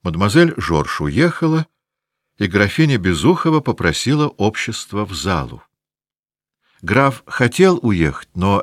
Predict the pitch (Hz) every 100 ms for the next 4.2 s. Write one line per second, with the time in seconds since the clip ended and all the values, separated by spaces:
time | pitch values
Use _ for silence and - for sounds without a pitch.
0 | - 101 101 117 104 107 98 95 98 117
1 | 110 104 98 90 - - 101 113 113 -
2 | 95 82 98 104 - 104 92 95 87 80
3 | 92 101 101 101 95 92 92 82 95 113
4 | 92 67